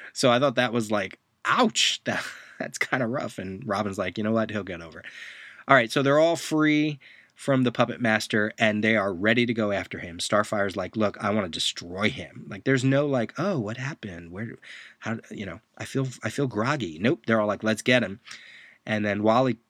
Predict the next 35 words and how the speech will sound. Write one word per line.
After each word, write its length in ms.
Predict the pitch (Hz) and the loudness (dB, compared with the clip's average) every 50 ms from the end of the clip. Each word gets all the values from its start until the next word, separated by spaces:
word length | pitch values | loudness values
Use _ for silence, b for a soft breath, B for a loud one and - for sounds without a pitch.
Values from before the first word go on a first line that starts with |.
| _ - _ | _ -16 _
he 400 | 135 127 - 120 120 123 127 117 - | -12 0 2 4 4 4 4 2 0
responds 460 | 110 - - _ 107 107 113 120 110 | -4 -6 -2 _ 2 4 4 4 2
by 140 | 95 95 90 | -2 -4 -6
saying, 460 | 87 - - 101 92 92 92 107 147 | -6 -4 -4 -4 -4 -4 -6 -6 -4
"Well, 500 | 180 240 277 277 269 269 254 254 247 240 | -2 -2 -2 0 0 0 0 0 0 0
you 120 | 226 202 180 | 0 0 2
know, 120 | 156 131 | 0 0
destroying 640 | 117 131 131 - - - - - 254 220 180 151 135 | 0 0 -2 -2 -2 -4 -2 0 0 2 2 2 2
them, 280 | 127 120 120 117 123 | 2 2 2 2 0
that's 180 | 147 180 - - | 0 -4 -4 -6
a 40 | 208 | -6
little 500 | 202 220 240 247 277 269 262 247 240 247 | -2 -2 -2 -2 -2 -2 -2 0 0 -2
too 240 | - - - 185 175 | -2 0 -2 -2 -2
permanent 540 | 139 - - 151 135 117 101 95 95 _ - | -2 0 0 2 2 2 0 -2 -8 _ -10
for 120 | - 110 | -6 -6
me," 340 | 98 95 92 82 - - - B B B B B B B B B B | -4 -4 -6 -8 -12 -16 -20 B B B B B B B B B B
which 120 | - 117 | -8 -4
is 140 | - 107 104 | -2 0 0
a 40 | 110 | 2
nice 360 | 120 131 139 127 - - - | 4 4 4 2 0 -4 -4
little, 520 | - 123 113 110 113 107 101 95 95 104 - | -2 0 2 2 2 0 0 -2 -4 -6 -6
um, 380 | - 95 90 90 87 85 87 - - - | -6 -4 -4 -4 -6 -10 -12 -16 -18 -6
divide 560 | - 117 101 92 101 95 92 98 107 123 156 | -6 -4 -4 -2 -2 0 0 2 0 0 0
between 300 | 170 208 - - 208 208 214 | -2 -6 -4 -2 -4 -4 -4
the 60 | 208 | -4
characters. 600 | - 233 220 233 233 220 - - - 240 220 - | -2 -2 -2 -2 -4 -6 -8 -8 -8 -8 -6 -6
You 80 | 196 | -8
know, 100 | 196 214 | -6 -6
Starfire's 720 | 220 - - - 127 123 123 - 143 139 131 131 131 123 | -6 -6 0 2 2 2 2 2 0 2 2 2 2 2
not 160 | 123 123 120 120 | 2 2 2 0
afraid 400 | 117 - - 113 107 117 123 120 | -2 -2 -2 0 0 0 0 0
to 60 | 107 | 0
get 180 | 104 117 113 | 0 2 2
in 280 | 110 110 110 113 123 120 | 4 2 2 2 0 0
and 200 | 107 92 90 B | -2 -4 -8 B